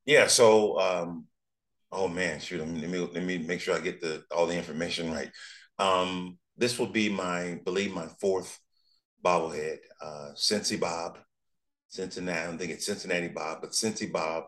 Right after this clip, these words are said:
uh, put together a bobblehead of me. Um, I had a bunch of people say, "Why am I throwing the football?" No, I'm not throwing it. It's actually a, me intercepting, uh, a ball in the game, and I picked the ball up and, and saluted it to the fans of Cincinnati.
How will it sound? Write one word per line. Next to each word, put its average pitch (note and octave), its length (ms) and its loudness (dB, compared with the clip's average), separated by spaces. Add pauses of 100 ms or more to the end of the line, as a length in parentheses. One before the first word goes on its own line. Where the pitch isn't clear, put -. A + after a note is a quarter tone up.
uh, D2+ 220 -8
put - 100 -6
together E2 400 -2 (460)
a F#2 60 -2
bobblehead E2+ 500 2
of E2 100 -10
me. E2+ 380 -6 (120)
Um, D#2+ 380 -12
I F2+ 60 -4
had F#2 100 2
a E2 160 -4 (100)
bunch G#2+ 220 -2
of - 80 -4
people F2 240 -8
say, F#2 160 2
"Why F2+ 240 4
am G2+ 100 -2
I F#2 100 0
throwing F#2 400 0
the D#2 60 -6
football?" C2+ 500 -4
No, F2 80 -4
I'm F2+ 160 0
not F2+ 220 -4
throwing F#2 280 0
it. G2 160 -4 (340)
It's F#2 180 -2
actually F2 520 2
a, D#2+ 60 0
me F#2 160 -4
intercepting, F2 840 -2 (340)
uh, D#2 300 -4
a D#2 120 -2
ball F2 280 6
in E2+ 80 -2
the E2+ 60 -4
game, F2 340 0
and D#2+ 80 -6
I D#2 160 -6
picked - 160 -10
the - 80 -10
ball E2 300 2
up E2 180 0
and, D2+ 240 -10
and D2 260 -12
saluted E2+ 460 -4
it D2+ 100 -10
to F2 80 -8
the D2+ 120 -8
fans E2+ 340 -4
of D#2 80 -8
Cincinnati. D#2+ 640 -4